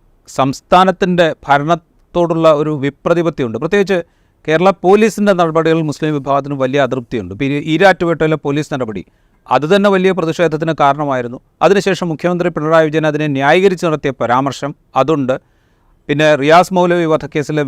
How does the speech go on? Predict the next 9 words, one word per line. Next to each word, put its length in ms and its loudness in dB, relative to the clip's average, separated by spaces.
വിധി, 300 -6
ഇങ്ങനെ 260 -2
പല 200 4
കാര്യങ്ങളിൽ 480 2
പോലീസിൻ്റെ 560 2
നടപടികളെക്കുറിച്ച് 840 -2
വലിയ 560 0
വിമർശനമോ 720 -2
അതൃപ്തിയോ 580 2